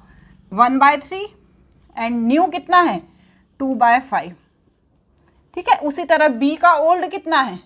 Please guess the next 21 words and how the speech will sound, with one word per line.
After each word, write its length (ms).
वन 280
बाय 200
थ्री 340
और 160
न्यू 280
कितना 340
है? 200
टू 180
बाय 280
फ़ाइव। 300
चलिए 280
निकालिए 500
एलसीएम। 520
फ़िफ़्टीन, 640
फ़ाइव, 480
सिक्स। 360
तो 120
ये 80
यहाँ 200
पर 180
आया 280